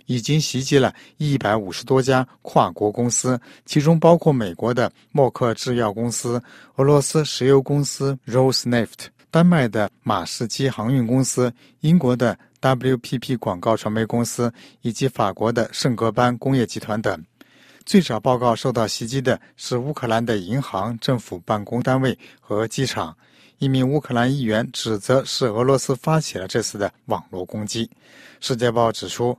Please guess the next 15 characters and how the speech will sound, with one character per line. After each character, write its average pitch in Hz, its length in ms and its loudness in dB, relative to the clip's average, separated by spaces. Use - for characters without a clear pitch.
但 135 140 0
是 123 240 -2
俄 156 80 4
罗 160 120 6
斯 160 220 -2
自 175 180 2
己 117 120 -6
的 101 120 -2
公 131 220 -2
司 127 260 -2
也 113 220 0
深 156 260 0
受 123 180 -4
其 - 280 -6
害， 113 260 -2